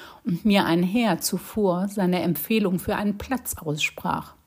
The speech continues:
Denn als ich mich noch alleine dorthin begab, entdeckte ich meine Glückszahl dreizehn als Tischnummer. Magisch.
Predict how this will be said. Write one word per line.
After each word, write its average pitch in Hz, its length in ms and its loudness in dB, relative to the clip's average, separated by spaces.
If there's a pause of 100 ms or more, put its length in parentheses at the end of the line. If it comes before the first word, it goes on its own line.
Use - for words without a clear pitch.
(560)
Denn 185 160 4
als 214 260 2
ich 233 160 0
mich 196 220 0
noch 196 240 2
alleine 190 500 2
dorthin 202 600 4
begab, 175 640 -2
entdeckte 190 680 0
ich - 280 -2
meine 196 280 2
Glückszahl 202 680 0
dreizehn 277 600 0
als - 320 -2
Tischnummer. 165 680 2 (460)
Magisch. 160 720 2